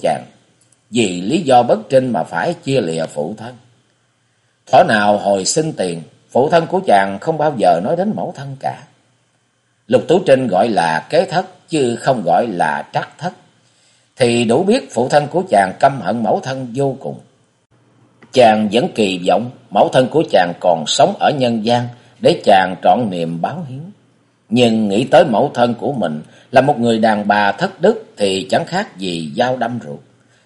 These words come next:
Chàng muốn khóc òa lên mà không có nước mắt. Sau chàng kết luận đằng nào cũng là mẫu thân, và chàng quyết định tìm cho thấy mặt. Hiện giờ chàng kỳ vọng có một nguyên nhân nào đó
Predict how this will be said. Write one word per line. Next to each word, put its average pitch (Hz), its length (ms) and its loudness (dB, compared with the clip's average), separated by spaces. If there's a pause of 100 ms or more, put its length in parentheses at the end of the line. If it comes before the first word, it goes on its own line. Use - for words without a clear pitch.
(160)
Chàng 98 280 4
muốn 170 140 0
khóc 208 260 -4
òa 87 260 -2
lên 123 200 -10 (200)
mà 80 380 -2
không 110 220 -10
có 135 120 -12
nước 151 260 -10
mắt. 143 100 -8 (1400)
Sau 143 320 6
chàng 101 280 2
kết - 180 0
luận 98 260 -4 (200)
đằng 120 200 4
nào 120 180 4
cũng 175 220 -2
là 110 200 4
mẫu 104 280 0
thân, 156 200 -6 (280)
và 104 200 6
chàng 95 320 2
quyết 196 180 -2
định 104 200 0 (120)
tìm 85 340 -2
cho 120 100 -2
thấy 170 180 -6
mặt. 82 200 -12 (580)
Hiện 139 220 0
giờ 117 200 6
chàng 113 240 4
kỳ 107 280 -2
vọng 110 200 2
có - 140 -4
một 98 260 -4
nguyên 127 180 -2
nhân 127 240 0
nào 82 200 -2
đó 143 260 -6